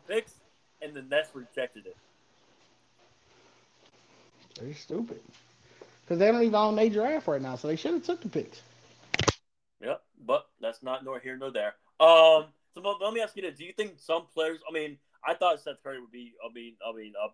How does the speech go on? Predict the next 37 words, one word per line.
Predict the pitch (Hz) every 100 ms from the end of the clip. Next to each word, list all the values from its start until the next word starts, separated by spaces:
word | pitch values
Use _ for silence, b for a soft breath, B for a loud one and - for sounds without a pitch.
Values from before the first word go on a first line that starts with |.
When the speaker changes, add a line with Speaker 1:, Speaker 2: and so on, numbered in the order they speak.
| _ -
Speaker 1:
be | 123
a | 113
buyout. | 113 113 113 113 107
I, | 117 110
that's | 120 117
what | 117
I | 117
thought. | 101 107 98
I |
mean, | 117 113
because | 113 120
I | 135
don't | 131
know | 127
why | 131 131 127 _ _ -
the |
Nets | 135 127 127
are | _ _
keeping | 147 139 123
half | 143 139 -
their | 113
squad. | - 117
I | 120
know | 143
Simmons | 131 139 127 123
is | 113
gonna | 113
stay. | 110 117 110 113 _ -
That | 135
sucks. | - 127 117 -
That's | 123 -
gonna | 127
be |
Ben | 117 127
Simmons. | 123 135 127 120 117
Oh, |
that's, | 113 123